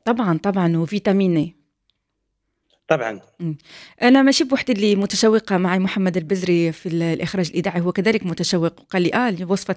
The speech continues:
Speaker 1: اليوم هي
Speaker 2: <laughs>
Speaker 1: وصفة جميلة." <laughs>
Speaker 2: لا، جميلة تبارك الله،
Speaker 1: إيه.
Speaker 2: وفيها توابل جميلة وصحية.
Speaker 1: طبعًا، طبعًا. إذاً الشيف، قل لنا، إلا بغينا نحضروا طاجين الأخطبوط على الطريقة المغربية، كيفاش نديروا؟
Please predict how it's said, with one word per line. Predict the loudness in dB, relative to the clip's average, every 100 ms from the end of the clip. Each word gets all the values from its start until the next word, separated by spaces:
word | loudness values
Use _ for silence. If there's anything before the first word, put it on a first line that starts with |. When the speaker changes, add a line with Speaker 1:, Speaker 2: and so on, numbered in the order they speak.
| 2
Speaker 1:
اليوم | 2 4
هي | 4
Speaker 2:
<laughs> | 4
Speaker 1:
وصفة | 2 0 0
جميلة." | 2 0 2 2 0 -4 0 2 2 0 -4 -10 -12
<laughs> | _ _ -4 -2 0 -4 -4 0
Speaker 2:
لا، |
جميلة | 2 2 2 0 -2
تبارك | -4 -4 0
الله، | 2 6
Speaker 1:
إيه. | 6
Speaker 2:
وفيها | 6 2 2
توابل | 2 2 4 0 2 0 0
جميلة | 0 0 2 0 0
وصحية. | 0 -2 -4 -6 -2 -4 -4 _ _ -20 _ -4
Speaker 1:
طبعًا، | 0 2 2
طبعًا. | 0 -2 0
إذاً | 2 4
الشيف، | 4 2 -2 -2
قل | -4 -2 0 2
لنا، | 2
إلا | 0
بغينا | 0 -2
نحضروا | -2 -4 0 -2 -2 -20 -20 -2
طاجين | 0 0 0
الأخطبوط | -2 -4 -4 -4 0 -2 0 -2
على | 0 0
الطريقة | -2 -4 -4 -4 -4 -2
المغربية، | -2 0 0 -2 0 -2
كيفاش | -2 -6 -6
نديروا؟ | -4 -4 -8